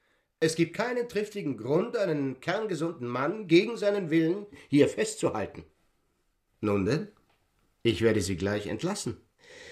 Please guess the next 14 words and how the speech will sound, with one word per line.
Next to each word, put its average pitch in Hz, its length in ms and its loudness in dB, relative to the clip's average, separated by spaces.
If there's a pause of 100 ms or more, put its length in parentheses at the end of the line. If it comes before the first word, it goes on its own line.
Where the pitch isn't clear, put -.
(240)
sofern 160 600 4
Sie 180 100 2
mir 175 200 8
sagen, 127 680 2 (540)
dass 135 160 -4
Sie 160 100 -2
normal 165 480 6
sind. 82 460 -10 (400)
Wohlgemerkt, 139 960 8 (100)
nicht 120 240 2
beweisen, 98 840 0 (520)
sondern 82 280 0
nur 120 200 2
sagen. 107 520 -2